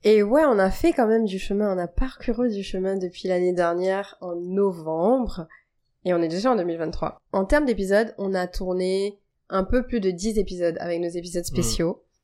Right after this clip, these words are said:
Speaker 1: On a été très présents à peu près tous les dimanches, à travailler ensemble.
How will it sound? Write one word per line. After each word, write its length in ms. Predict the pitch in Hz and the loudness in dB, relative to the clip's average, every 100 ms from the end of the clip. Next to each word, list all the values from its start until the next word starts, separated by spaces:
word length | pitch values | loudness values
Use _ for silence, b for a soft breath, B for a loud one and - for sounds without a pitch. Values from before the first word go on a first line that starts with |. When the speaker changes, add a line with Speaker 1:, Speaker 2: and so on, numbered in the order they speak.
| _ | _
Speaker 1:
On 160 | 196 190 | 0 2
a 80 | 190 | 4
été 540 | 180 185 196 185 175 170 | 2 0 0 2 0 -2
très 240 | - 196 | -2 0
présents 320 | - 196 185 | 0 0 0
à 60 | 170 | 0
peu 100 | 170 | -2
près 180 | - 185 | -4 -6
tous 160 | - | -4
les 160 | 190 175 | 0 0
dimanches, 580 | 170 185 175 170 175 180 | 2 0 0 0 0 0
à 60 | |
travailler 380 | - 196 190 185 | 0 0 0 -2
ensemble. 520 | 180 180 175 170 170 | -4 -6 -8 -8 -6